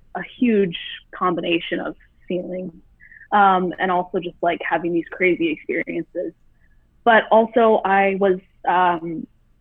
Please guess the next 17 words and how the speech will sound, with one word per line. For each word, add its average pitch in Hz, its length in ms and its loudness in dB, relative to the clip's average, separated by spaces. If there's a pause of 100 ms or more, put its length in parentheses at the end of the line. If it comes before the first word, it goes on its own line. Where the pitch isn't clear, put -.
(380)
I 226 60 -6
was - 100 -12 (320)
fifteen, 254 540 -2
or 214 100 0
I 170 80 0 (160)
turned 214 280 -2
fifteen 247 540 -2
right 190 200 0
around 190 300 0
the 190 60 -4
time 190 220 -2
that - 160 -6
we 175 400 -2 (280)
stopped 170 320 0
filming. 190 400 -6 (540)
Um, 190 540 2 (380)
and 226 360 2